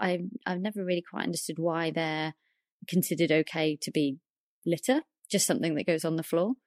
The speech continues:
But people still do it now. It's, it's just a weird habit that we've always had, that they just go on the floor. I think people think that they're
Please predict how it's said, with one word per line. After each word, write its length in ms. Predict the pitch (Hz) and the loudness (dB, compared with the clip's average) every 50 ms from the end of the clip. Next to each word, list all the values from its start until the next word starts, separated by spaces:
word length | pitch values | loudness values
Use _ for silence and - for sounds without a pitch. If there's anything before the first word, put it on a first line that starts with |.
| _ _ _ _ _ _ _ _ - | _ _ _ _ _ _ _ _ 2
But 240 | 202 - - - - | 2 2 2 2 2
people 220 | 220 233 202 196 | 4 4 4 4
still 220 | - - 190 170 | 4 4 4 6
do 140 | 160 196 190 | 6 6 6
it 140 | 175 - - | 6 6 4
now. 280 | 190 190 170 165 156 - | 2 2 2 2 0 0
It's, 200 | - 190 - - - - - - | -2 -2 -2 -2 -4 -6 -4 -2
it's 200 | 208 220 208 185 | 0 0 2 2
just 220 | - 240 - - 202 | 2 2 2 2 2
a 40 | 190 | 2
weird 300 | 185 208 196 196 185 - | 4 6 6 6 4 2
habit 320 | - - 180 180 175 - | 0 -2 0 0 0 0
that 80 | - 139 | 0 0
we've 200 | 147 156 - 165 | 0 0 2 2
always 260 | 156 156 151 151 - | 2 2 0 0 -2
had, 320 | - 196 160 139 147 - - _ _ _ _ _ _ _ - | -2 -2 -2 -2 -4 -6 -10 _ _ _ _ _ _ _ -4
that 100 | 156 - | 0 2
they 140 | 170 160 | 2 2
just 180 | - - 156 - | 2 0 -2 0
go 140 | - 151 151 | 0 2 2
on 80 | 156 | 2
the 80 | 156 151 | 0 -2
floor. 240 | - - 160 170 - - | -2 0 0 0 0 2
I 40 | |
think 220 | - 214 202 - - | 2 2 0 2 0
people 200 | 226 202 - 190 | 0 0 0 0
think 280 | - - 185 - - | 0 0 0 0 0
that 120 | 175 - - | -2 -2 -2
they're 260 | 175 165 160 156 | 0 0 0 -2